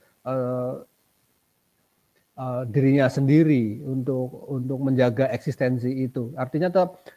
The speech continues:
gimana pun sekarang kan polanya jadi, jadi berubah gitu, Asep. Artinya, eh, yang tadinya, yang tadinya boleh berkumpul dan kemudian tidak gitu, itu, itu sangat, sangat,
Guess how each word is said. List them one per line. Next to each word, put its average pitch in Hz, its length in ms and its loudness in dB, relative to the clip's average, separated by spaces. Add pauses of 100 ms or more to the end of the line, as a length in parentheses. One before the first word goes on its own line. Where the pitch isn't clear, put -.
(180)
gimana 165 320 6
pun 190 160 2
sekarang 185 360 4
kan 202 40 0
polanya 190 400 4
jadi, 156 240 4 (240)
jadi 143 240 4
berubah 160 560 2
gitu, 123 160 -4
Asep. 104 320 -6 (640)
Artinya, 165 560 -2 (960)
eh, 151 500 6 (380)
yang 143 200 2
tadinya, 160 760 2 (1120)
yang 151 160 -2
tadinya 156 360 4
boleh 147 280 6
berkumpul 160 480 2
dan 147 160 2
kemudian 165 480 2
tidak 139 520 2
gitu, 135 240 -8
itu, 165 160 0 (320)
itu 196 160 -2
sangat, 190 560 -4
sangat, 190 400 -4